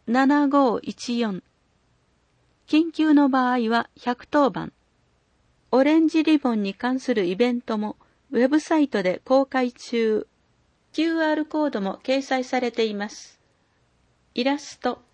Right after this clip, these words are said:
オレンジリボンを掲げたチョウコくんが、オレンジリボンには子供たちをあらゆる虐待から守り、虐待のない社会を築こうという思いが込められています。と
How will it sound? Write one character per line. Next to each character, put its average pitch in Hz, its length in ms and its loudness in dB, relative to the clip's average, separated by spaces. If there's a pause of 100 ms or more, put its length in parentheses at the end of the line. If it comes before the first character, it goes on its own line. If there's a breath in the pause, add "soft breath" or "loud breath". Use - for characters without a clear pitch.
(440)
オ 254 140 -2
レ 302 140 2
ン 311 100 4
ジ 294 160 0
リ 302 140 2
ボ 285 120 -2
ン 226 140 -4
を 202 100 -8
掲 220 300 -10
げ 196 160 -8
た - 240 -12 (140)
チ 311 120 -2
ョ 311 80 2
ウ 285 60 -4
コ 240 140 -6
く 208 180 -6
ん 185 100 -6
が、 175 160 -10 (680)
オ 240 100 0
レ 302 120 4
ン 311 100 6
ジ 311 120 2
リ 302 140 4
ボ 240 160 -4
ン 214 80 -6
に 196 120 -6
は 180 140 -8 (400)
子 277 140 0
供 320 240 4
た 285 200 -2
ち 214 240 -6
を 190 120 -8 (220)
あ 262 140 0
ら 311 100 2
ゆ 320 160 2
る 269 260 -2
虐 240 320 -4
待 294 200 0
か 285 120 -2
ら 254 120 -2
守 226 380 -6
り、 185 80 -12 (600)
虐 269 200 0 (120)
待 311 180 4
の 294 140 4
な 277 160 0
い 226 80 -6
社 277 180 -2
会 247 260 -2
を 214 80 -6
築 240 320 -4
こ 285 180 -2
う 262 80 -2
と 214 100 -6
い 202 140 -4
う 202 200 -2
思 233 240 0
い 302 120 4
が 220 280 -2
込 240 100 -2
め 277 140 2
ら 285 80 0
れ 277 120 -2
て 254 120 -6
い 185 120 -4
ま 175 180 -8
す。 - 220 -20 (500)
と 277 120 -4